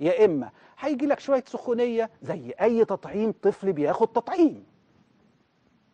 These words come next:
يا أي أم أو أي أب بيسمعني، عشان بفضل الله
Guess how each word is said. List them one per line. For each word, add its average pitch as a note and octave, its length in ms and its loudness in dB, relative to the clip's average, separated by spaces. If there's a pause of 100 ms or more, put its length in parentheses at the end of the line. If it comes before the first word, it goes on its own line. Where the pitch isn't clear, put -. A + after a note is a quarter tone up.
(540)
يا D3+ 160 -4
أي A3 180 2
أم G#3 320 4
أو D#3 220 2
أي G#3 180 2
أب G3 260 0 (1040)
بيسمعني، D3+ 600 -6 (2500)
عشان F3+ 580 0
بفضل F#3 440 0
الله D3 420 0